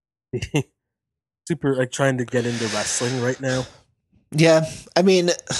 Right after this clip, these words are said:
Speaker 2: <sighs> yeah. That's why I kind of, I mean, I watched what I always watch, which is N X T, and then I watched the Japanese stuff. Um,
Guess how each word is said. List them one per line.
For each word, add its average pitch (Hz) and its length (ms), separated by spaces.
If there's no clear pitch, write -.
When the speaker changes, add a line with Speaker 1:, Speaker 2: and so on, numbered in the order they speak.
Speaker 2:
<sighs> - 480
yeah. 101 280
That's 147 220
why 190 220
I 156 60
kind 143 300
of, 120 500
I 143 60
mean, 143 180
I 143 160
watched 143 380
what 127 120
I 107 120
always 104 280
watch, 95 360
which 95 160
is - 300
N 95 140
X 95 180
T, 92 480
and 101 140
then 95 140
I 92 80
watched 92 300
the 95 60
Japanese 90 520
stuff. 90 420
Um, 113 680